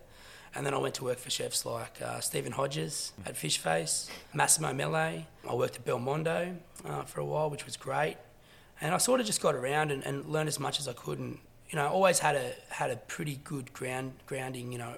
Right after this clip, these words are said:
from, from my original training. So I knew what I wanted to do. I knew I wanted to be a chef. Um, I was passionate about it. I just got to a stage where, you know, I wanted to be a head chef, and that's when, uh, me and Elle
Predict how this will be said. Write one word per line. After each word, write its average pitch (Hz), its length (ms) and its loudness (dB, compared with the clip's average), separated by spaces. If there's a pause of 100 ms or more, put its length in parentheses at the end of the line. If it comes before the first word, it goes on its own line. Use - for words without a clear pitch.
from, 123 240 -10
from 131 160 -8
my 127 100 -4
original 123 380 -6
training. 131 380 -2
So 131 280 0 (680)
I 147 60 0
knew 180 240 6
what 165 140 10
I 135 60 8
wanted 139 340 4
to 135 80 -4
do. 135 260 2
I 135 60 2
knew 143 120 2
I 127 60 4
wanted 135 300 0
to 131 80 -8
be 127 160 -4
a 117 60 0
chef. - 520 0 (360)
Um, 123 500 0
I - 20 -2
was 123 140 -2
passionate 127 480 -2
about 117 320 -4
it. 117 120 -8 (160)
I 147 80 2
just 156 300 2 (440)
got 170 180 2
to 196 80 -2
a 151 40 0
stage 131 440 -2
where, 131 300 0 (240)
you - 80 -4
know, 120 80 0
I - 20 4
wanted 135 280 4
to 123 40 2
be 123 200 2
a - 60 0
head 135 320 0
chef, - 360 2
and 131 80 -2
that's - 240 -2
when, 135 300 -2 (120)
uh, 120 180 -2
me 131 240 0
and 123 80 -4
Elle 120 360 -2